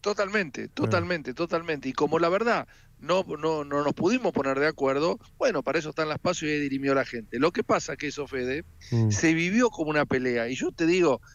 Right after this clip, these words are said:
Speaker 1: yo me, me, me, me, pero me gasté horas en tratar de transmitirle, no nos estamos peleando,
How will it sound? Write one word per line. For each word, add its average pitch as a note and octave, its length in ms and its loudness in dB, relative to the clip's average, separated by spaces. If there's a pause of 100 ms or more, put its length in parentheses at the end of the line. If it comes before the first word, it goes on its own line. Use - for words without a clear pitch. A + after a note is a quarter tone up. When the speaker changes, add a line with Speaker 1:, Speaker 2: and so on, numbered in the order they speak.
(180)
Speaker 1:
yo F3 180 -4
me, D3+ 200 0
me, C3 220 -2
me, A#2+ 220 -6
me, B2 220 -8 (100)
pero A#2+ 200 4
me B2 160 0 (240)
gasté C3+ 360 4
horas F#3+ 420 0
en B2+ 140 -10
tratar C3+ 360 -2
de C#3+ 120 -2
transmitirle, C3+ 680 -4
no E3+ 280 2
nos E3+ 180 -2
estamos D#3+ 360 -6
peleando, C#3+ 480 -6